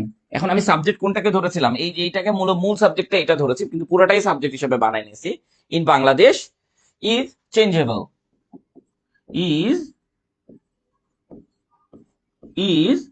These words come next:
changeable, okay, the politics of Bangladesh is changeable। দেখেন আরো সুন্দর লাগতেছে না দেখতে? The situation of politics in Bangladesh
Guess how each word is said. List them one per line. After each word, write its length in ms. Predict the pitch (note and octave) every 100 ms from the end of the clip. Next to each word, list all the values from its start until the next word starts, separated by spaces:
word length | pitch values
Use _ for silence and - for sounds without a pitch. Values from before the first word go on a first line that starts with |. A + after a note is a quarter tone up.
| - _
changeable, 520 | G3+ G3 D#3 B2+ F#2+ E2 - _ _ _ _ C#3
okay, 220 | C4+ G3+ - _ _ -
the 80 | C#3+
politics 300 | G#3 A#3+ C4+ A3+
of 40 | G3
Bangladesh 320 | F#3+ G3 G#3 F#3+
is 80 | F3
changeable। 340 | E3 C#3 A#2 A#2
দেখেন 180 | D3+ C#3+ - _ -
আরো 100 | G3+ G#3
সুন্দর 180 | A#3 A#3+
লাগতেছে 260 | A3 A3 G#3+
না 60 | A3
দেখতে? 160 | G#3 A3+ F3
The 60 | E3+ G3+
situation 400 | G3+ A3 A3 A3 G3+
of 60 | G3
politics 360 | F#3+ F#3 A3+ G#3+ - _ _ _ G#3
in 60 | G3
Bangladesh 380 | F3+ F#3 G#3 A#3